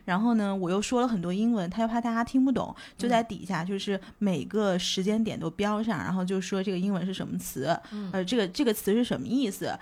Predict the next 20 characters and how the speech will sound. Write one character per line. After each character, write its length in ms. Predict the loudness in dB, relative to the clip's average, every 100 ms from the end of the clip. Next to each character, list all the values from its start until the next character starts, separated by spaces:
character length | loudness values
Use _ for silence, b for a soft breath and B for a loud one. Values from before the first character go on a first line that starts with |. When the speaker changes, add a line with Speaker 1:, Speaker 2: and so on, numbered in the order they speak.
| B
Speaker 2:
对。 300 | -4 -4 -4
Speaker 1:
对， 140 | 0 2
然 100 | 4
后 120 | 2
说 240 | 6 8
了 40 | 8
一 140 | 8
堆， 260 | 8 6 6
我 120 | 4
觉 80 | 2
得， 80 | -2
哎， 260 | -4 -6 -4
这 60 | -4
孩 240 | -4 -4
子 80 | -2
说 180 | 0 -2
的 60 |
可 180 | -2 -4
真 280 | 2 2 2
好。 260 | -2 -2